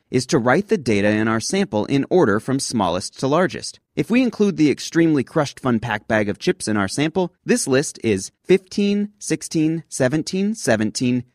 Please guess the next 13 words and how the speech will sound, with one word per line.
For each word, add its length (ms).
eighteen, 600
eighteen, 560
eighteen, 520
nineteen, 460
nineteen, 540
twenty-three, 560
and 140
one 140
hundred. 400
Now, 380
the 80
median 500
value 420